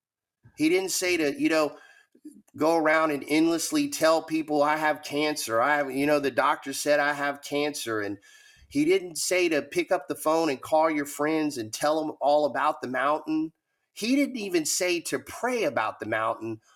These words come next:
although prayer obviously is very important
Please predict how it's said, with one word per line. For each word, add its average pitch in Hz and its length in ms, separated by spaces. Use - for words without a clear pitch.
although 151 340
prayer 185 540
obviously 143 680
is 123 320
very 147 420
important 135 720